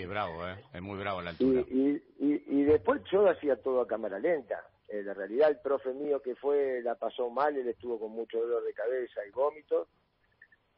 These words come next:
Speaker 2: Los jugadores, mucho con dolor de cabeza, nosotros ent-, entrenamos el miércoles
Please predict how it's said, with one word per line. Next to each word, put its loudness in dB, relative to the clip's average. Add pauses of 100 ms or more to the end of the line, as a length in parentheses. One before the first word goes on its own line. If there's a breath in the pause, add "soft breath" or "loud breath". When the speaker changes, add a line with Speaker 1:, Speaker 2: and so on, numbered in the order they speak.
Speaker 2:
Los 4
jugadores, 4
mucho -4
con 2
dolor 2
de -2
cabeza, 0 (200)
nosotros -4
ent-, -14
entrenamos 0
el -12
miércoles 0